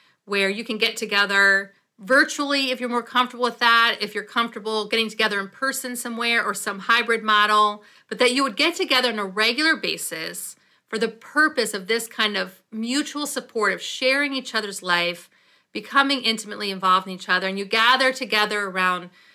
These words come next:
God's word and prayer and practices, and just walk the journey together step by step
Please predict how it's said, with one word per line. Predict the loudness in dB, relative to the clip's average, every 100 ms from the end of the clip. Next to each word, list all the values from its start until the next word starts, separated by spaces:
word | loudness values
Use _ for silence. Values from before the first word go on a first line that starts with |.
| _
God's | 2 4 4 0
word | -4 -2 0 -2
and | -2 -4
prayer | -2 2 2
and | 0
practices, | 0 2 2 0 -8 -6 -4 -4 -6 -12 _ _ _
and | -6
just | 0 0 0
walk | -8 -4 2 2 0 -6
the | -6
journey | -4 -4 -4 -6
together | -8 0 0 0 -6
step | -8 -4 -6 -2
by | -2
step | -2 -4 0 0